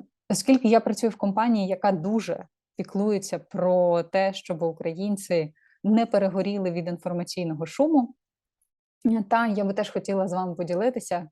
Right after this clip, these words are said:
що це за платформи і де, в принципі, можна знайти інформацію без інформаційного шуму. Але найголовніше, що я взяла для себе,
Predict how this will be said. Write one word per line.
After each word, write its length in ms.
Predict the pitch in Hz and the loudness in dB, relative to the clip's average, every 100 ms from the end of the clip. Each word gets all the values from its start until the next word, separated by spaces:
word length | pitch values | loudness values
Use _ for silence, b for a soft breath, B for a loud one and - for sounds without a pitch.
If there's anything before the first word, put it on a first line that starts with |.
| _ | _
що 320 | - - 208 | -12 -2 -2
це 240 | 196 196 180 | 0 0 0
за 100 | 175 | 0
платформи 680 | 170 170 - 233 220 175 - | -4 -4 -2 0 0 -4 -6
і 100 | 175 | -4
де, 140 | 196 | -4
в 80 | 202 | -6
принципі, 360 | - 180 - 170 | -4 -4 -4 -4
можна 360 | 165 165 165 | -4 -2 -2
знайти 260 | 165 156 170 | -2 -4 -4
інформацію 600 | 165 - 170 190 - 165 | -4 -2 0 0 0 0
без 200 | 160 165 | 2 0
інформаційного 760 | 160 - - - 170 165 156 | -2 -4 -6 -4 -4 -4 -4
шуму. 360 | 156 - 165 156 _ _ B B B B B B | -6 -4 -4 -4 _ _ B B B B B B
Але 680 | 208 190 196 226 254 247 220 - | 6 8 8 8 10 8 4 0
найголовніше, 1000 | 202 226 226 208 196 214 349 - 214 214 _ _ - | 2 4 2 2 2 2 0 -2 -6 -6 _ _ -12
що 360 | - - 220 | -8 2 4
я 320 | 214 202 202 196 | 4 4 2 2
взяла 360 | 185 196 202 | 0 2 2
для 200 | 190 180 | 0 -4
себе, 500 | - 196 185 165 165 | -2 -2 0 -2 -4